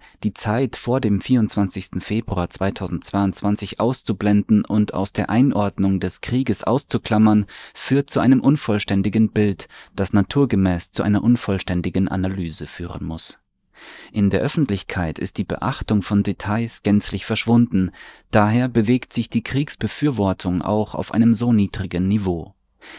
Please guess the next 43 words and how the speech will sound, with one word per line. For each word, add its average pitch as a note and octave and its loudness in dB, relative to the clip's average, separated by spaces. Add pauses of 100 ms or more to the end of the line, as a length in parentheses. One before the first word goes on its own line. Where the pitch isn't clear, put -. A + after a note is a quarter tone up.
(120)
Der E2 -2
will G#2 4
ja A2 4
gar F2 0
nicht - -4
verhandeln. E2+ -2 (440)
Es G2+ -4
geht G#2+ 2
um G#2+ 4
die G2+ 0
Zerstörung A2+ 0
der G#2 2
Ukraine. G2+ 0 (460)
Oder A2 2
Putin A2+ 0
will G#2+ 2
ein G#2 0
russisches A2 -4
Reich A2+ 0
aufbauen F#2+ 0
und A2+ 0 (100)
ähnliche F#2 0
Argumente F2+ -2 (380)
taugen A2 0
nicht A#2+ 4
einmal G2+ 4
als F#2+ -2
Hilfe A#2+ -2
für - -6
jemanden, G#2 2
der G#2 2
noch G#2+ 0
nie A#2+ 6
vom G#2 0
Konflikt - -2
gehört A2+ -2
hat F#2+ -4
und G#2 0
sich - -6
einen G#2+ 2
ersten G2 -4
Überblick F#2+ -2
wünscht. D#2+ -6